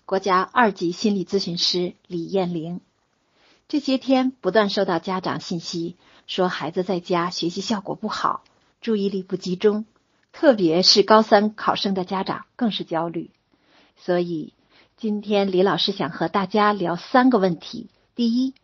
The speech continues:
你的优势学习管道决定了你的学习方式和效率。第二，在家学习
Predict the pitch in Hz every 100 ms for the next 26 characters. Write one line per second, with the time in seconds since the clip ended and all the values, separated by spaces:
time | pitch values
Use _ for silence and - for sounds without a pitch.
0 | _ - 185 180 175 - 262 277 - -
1 | 180 185 185 170 165 - 208 170 - _
2 | - 170 190 247 202 135 - - 180 180
3 | 185 180 196 196 202 - 190 170 160 196
4 | 175 170 - _ _ _ - _ 262 -
5 | 269 240 - _ _ _ _ _ 269 233
6 | 285 294 294 - 175 175 165 185